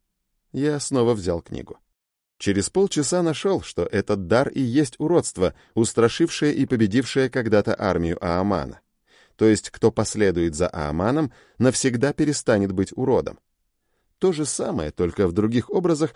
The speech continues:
писали и священные книги церкви Аамана. И там тоже упоминалась всеобщая молитва, которая позволит солнечному богу изменить лицо человечества.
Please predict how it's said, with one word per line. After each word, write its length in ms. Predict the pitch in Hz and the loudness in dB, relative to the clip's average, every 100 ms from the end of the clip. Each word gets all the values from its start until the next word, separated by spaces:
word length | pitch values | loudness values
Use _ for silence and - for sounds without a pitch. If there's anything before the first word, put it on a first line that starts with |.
| - _ | -16 _
писали 420 | - 147 165 160 143 | -4 -2 0 0 0
и 120 | 135 | -2
священные 640 | - 123 - 135 123 110 | -2 -2 0 0 4 2
книги 300 | 98 135 127 | 2 -2 -2
церкви 420 | 120 123 - 107 | 0 2 2 2
Аамана. 580 | - 98 98 90 64 - _ _ _ _ _ _ | 0 2 2 0 -4 -10 _ _ _ _ _ _
И 120 | - 107 | -4 0
там 240 | 165 170 | 0 0
тоже 320 | 180 214 110 | 2 2 4
упоминалась 580 | 90 85 87 120 135 117 | 0 0 0 2 0 -2
всеобщая 480 | - 135 117 - 127 | -2 -2 -2 -2 -4
молитва, 500 | 156 156 107 98 - _ _ | -2 -4 0 0 0 _ _
которая 400 | - 113 123 117 | 0 2 6 4
позволит 500 | 110 104 87 120 117 | 6 2 2 2 2
солнечному 640 | - 120 107 101 - 90 87 | 2 4 4 2 -2 -2 2
богу 380 | 95 117 110 - | 2 2 2 -2
изменить 540 | 131 117 113 101 - | -4 0 2 0 0
лицо 340 | 107 113 87 | -4 -2 -4
человечества. 720 | 78 90 98 85 - - - | -2 0 0 0 -4 -16 -20